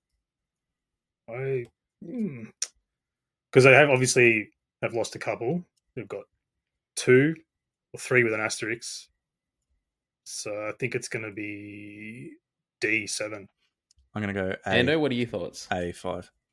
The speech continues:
Speaker 3: And the answer is D, seven.
Speaker 1: Damn it.
Speaker 3: Well done to Steve on that one. Question three is a follow-up to that last question. How many Super Rugby finals have the Brumbies won?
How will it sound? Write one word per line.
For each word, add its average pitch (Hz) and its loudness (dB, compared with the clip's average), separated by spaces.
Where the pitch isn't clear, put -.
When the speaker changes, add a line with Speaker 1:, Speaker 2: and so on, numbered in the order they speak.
Speaker 3:
And 117 0
the 117 -6
answer 135 -2
is 123 0
D, 160 2
seven. 180 2
Speaker 1:
Damn 127 0
it. - 2
Speaker 3:
Well 147 2
done 131 -2
to 139 -2
Steve - -2
on 101 -6
that 107 -4
one. 101 -6
Question 170 2
three 156 2
is 127 0
a - -4
follow-up 175 6
to 147 2
that 127 -2
last 123 0
question. 117 -4
How 156 0
many 165 0
Super 151 -2
Rugby 143 0
finals 139 0
have 143 0
the 127 -2
Brumbies 131 0
won? 110 -2